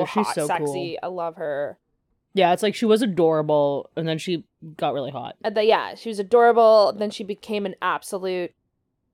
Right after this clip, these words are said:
Speaker 2: sex magnet babe, and now
Speaker 1: Yeah.
Speaker 2: she's still, like, a sex magnet milf
Speaker 1: Yeah.
Speaker 2: babe. Like, I just think she's great.
Speaker 1: And she loves horror.
Speaker 2: Yeah, she really does, which is wonderful.
Speaker 1: Yeah,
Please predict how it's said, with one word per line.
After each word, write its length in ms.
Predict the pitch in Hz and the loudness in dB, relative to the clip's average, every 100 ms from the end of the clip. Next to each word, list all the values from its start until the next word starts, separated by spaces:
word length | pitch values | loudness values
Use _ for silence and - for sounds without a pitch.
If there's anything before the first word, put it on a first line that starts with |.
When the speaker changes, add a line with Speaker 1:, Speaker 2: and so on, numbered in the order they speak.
| _ | _
Speaker 2:
sex 560 | - - - 202 202 220 | -18 -14 0 0 0 -6
magnet 500 | 190 175 190 165 170 | -2 -2 -2 -6 -4
babe, 540 | 175 170 180 180 175 185 _ _ _ _ | 0 2 4 2 0 -6 _ _ _ _
and 160 | 214 202 | -4 0
now 320 | 180 175 180 | 2 4 2
Speaker 1:
Yeah. 40 | |
Speaker 2:
she's 320 | 180 - 214 - | -2 -8 -10 -8
still, 440 | 180 175 175 165 | -6 -2 0 -2
like, 140 | 185 170 | -6 -10
a 40 | |
sex 440 | - 185 175 - | -12 -8 -8 -10
magnet 540 | 185 160 170 170 165 135 | -14 -12 -10 -10 -10 -10
milf 300 | 175 156 160 | -8 -8 -8
Speaker 1:
Yeah. 160 | 170 156 | -8 -8
Speaker 2:
babe. 360 | 147 131 143 - | -6 -6 -8 -12
Like, 180 | 180 - | -16 -12
I 100 | 143 | -14
just 200 | 160 - | -14 -18
think 120 | 135 - | -18 -18
she's 200 | 147 - | -18 -18
great. 400 | 127 110 113 - _ | -16 -14 -16 -18 _
Speaker 1:
And 120 | 185 | -8
she 120 | - 262 | -4 0
loves 320 | 185 165 151 | 4 4 2
horror. 420 | 147 131 135 - _ _ | -10 -10 -12 -16 _ _
Speaker 2:
Yeah, 480 | 196 208 294 254 190 | -2 2 4 4 2
she 180 | - 233 | -2 -8
really 300 | 208 247 247 | -4 0 0
does, 480 | 185 180 220 170 175 | -2 -2 0 -2 -6
which 140 | 185 | -16
is 420 | 175 - - - _ | -18 -20 -20 -20 _
wonderful. 440 | 185 175 214 - | -10 -8 -10 -8
Speaker 1:
Yeah, 260 | 156 135 120 | -8 -8 -10